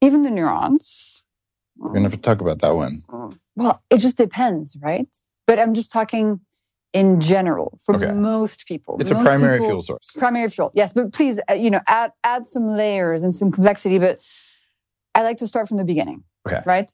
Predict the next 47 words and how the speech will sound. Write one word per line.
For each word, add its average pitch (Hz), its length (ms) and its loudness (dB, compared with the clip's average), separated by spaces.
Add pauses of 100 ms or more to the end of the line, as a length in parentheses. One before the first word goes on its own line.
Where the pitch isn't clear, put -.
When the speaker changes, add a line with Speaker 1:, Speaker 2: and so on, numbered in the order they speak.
(120)
Speaker 1:
Primary 262 360 0
fuel 240 180 0
source, 208 800 -2 (460)
principal 220 680 0
energy 196 300 0
for 190 140 0
the 180 60 4
body. 165 360 0 (840)
And 240 140 4
then 285 100 0
we 294 60 0
can 247 140 -4
talk 226 160 -4
about 208 160 0
what 190 100 0
happens 160 480 -4
if 185 100 -14
you 185 60 4
don't 165 140 4
wanna 151 160 2
do 151 80 -6
that. - 140 0 (440)
But - 300 0 (200)
the 226 80 0
main 285 380 0
way 247 220 0
that 214 160 0
most 330 420 2
of 254 80 0
us 202 400 -2 (100)
currently 233 360 2
give 202 360 2
glucose 175 360 0
to - 100 -2
our 170 80 4
body 160 320 0
is 180 140 0
by 175 120 2
eating 175 460 -2
food, - 300 0 (100)
by 170 100 2
eating 165 340 2
carbs 160 500 2
mostly, 170 480 -4 (340)
right? 175 240 0
So - 220 0
starches, 220 600 0